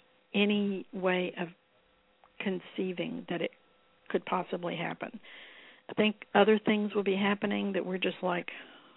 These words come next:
um, completely unable to imagine. But I also believe and know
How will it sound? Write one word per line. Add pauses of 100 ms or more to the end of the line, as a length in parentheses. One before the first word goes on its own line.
(640)
um, (320)
completely (760)
unable (200)
to (140)
imagine. (2250)
But
I
also
believe (240)
and (380)
know